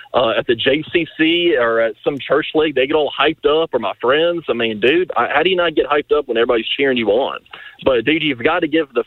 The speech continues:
fans something to, to, you gotta give them a reason to cheer you on, man. And you would think that the defense would lead to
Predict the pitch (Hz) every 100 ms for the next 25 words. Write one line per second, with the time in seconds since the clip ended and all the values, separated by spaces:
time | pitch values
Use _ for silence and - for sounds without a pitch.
0 | - 143 175 117 113 - 147 156 127 117
1 | 113 107 - - _ _ - 120 113 98
2 | - 123 110 107 127 180 143 156 139 110
3 | 117 151 123 110 104 - 139 135 117 113
4 | 117 107 95 104 98 101 101 - 110 120
5 | 131 - 156 151 117 107 98 123 139 -
6 | 101 95 - - - - - - 117 110
7 | 123 135 131 113 - - - - 131